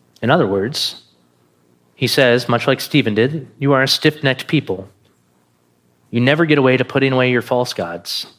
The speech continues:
It's all summed up by unbelief.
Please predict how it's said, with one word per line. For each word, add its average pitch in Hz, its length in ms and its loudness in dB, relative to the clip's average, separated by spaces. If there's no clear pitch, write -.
It's 131 140 -4
all 175 160 6
summed 156 360 0
up 143 200 0
by 104 160 -2
unbelief. 101 680 -8